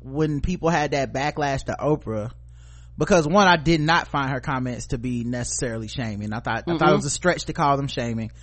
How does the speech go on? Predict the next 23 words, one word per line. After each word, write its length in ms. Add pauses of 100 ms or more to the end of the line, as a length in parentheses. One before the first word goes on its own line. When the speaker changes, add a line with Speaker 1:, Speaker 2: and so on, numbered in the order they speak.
(440)
Speaker 1:
But 420 (440)
let's 300
say 160
you 140
find 320
that 140
to 60
be 100
shaming. 460 (1160)
Oprah 380
was 160
only 300
one 500
person 480
that 140
went 160
down 220
there 80
to 80
talk 220
to 60
Stacey 380
Abrams. 480